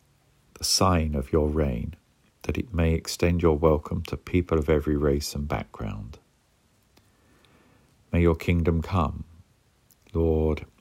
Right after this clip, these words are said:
hear our prayer. We pray for Christians of every denomination, that together we may come to understand the royal priesthood you bestowed on us in baptism.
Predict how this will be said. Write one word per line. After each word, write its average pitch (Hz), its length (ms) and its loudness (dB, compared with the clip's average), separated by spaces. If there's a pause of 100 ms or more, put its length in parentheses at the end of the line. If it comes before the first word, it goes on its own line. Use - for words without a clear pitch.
(120)
hear 73 260 0
our 69 140 0
prayer. 52 440 -8 (3000)
We - 80 -8
pray - 180 2
for - 140 -4
Christians 87 560 2
of 80 100 0
every 95 300 6
denomination, 69 1000 -4
that 76 160 -4
together 85 580 4
we 76 200 2
may 78 160 0
come 78 260 -2
to 76 140 0
understand 78 640 0
the 82 60 2
royal 90 360 6
priesthood - 680 -6 (400)
you 71 120 -2
bestowed 73 520 0
on 67 200 0
us - 340 -4 (100)
in 62 180 -6
baptism. - 760 -6